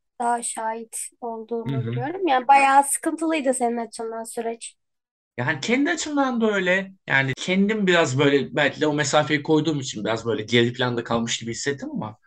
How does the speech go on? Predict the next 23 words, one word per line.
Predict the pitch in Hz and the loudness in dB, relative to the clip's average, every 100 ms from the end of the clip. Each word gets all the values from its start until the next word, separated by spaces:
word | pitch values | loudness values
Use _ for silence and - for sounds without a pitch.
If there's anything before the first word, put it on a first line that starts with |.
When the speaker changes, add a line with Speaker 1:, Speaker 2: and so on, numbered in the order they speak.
| - - - _ - | -20 -20 -20 _ -10
Speaker 2:
kendimi | 320 302 208 202 | -2 0 2 2
bir | |
tarafa | 196 185 180 180 | 4 4 2 0
koyuyorum. | 165 143 120 | 2 2 0
Hakikaten | 131 190 170 147 165 175 _ _ _ - | -4 -2 -2 0 -2 -2 _ _ _ -12
şunu | - - 175 180 143 - | -8 -2 0 0 -2 -8
değinmeye | - 117 123 113 110 | -12 0 2 2 -2
çalışıyorum | 110 117 113 117 107 | -4 -4 -4 -4 -4
aslında. | 107 - 104 104 107 - _ _ _ _ _ - | -6 -8 -10 -10 -12 -14 _ _ _ _ _ -14
Sinema | - 175 202 196 | -4 0 2 4
alanında | 180 175 170 | 4 2 0
sadece | 175 - 196 185 185 | -2 2 2 4 2
bir, | 196 196 - | 2 -2 -4
bir | 156 226 196 | -2 0 2
grup | 160 180 170 160 | 4 4 4 2
varmış | 147 147 165 - | 2 2 -4 -4
ve | 170 139 | -2 2
diğerleri | 170 160 160 | 4 4 2
yokmuş | 170 170 - 131 | 0 -2 -2 -8
gibi | - 117 | -6 0
davranıldı | 107 104 107 107 | 0 0 -2 -4
bu | 107 | -2
dönem. | 113 120 | -2 -2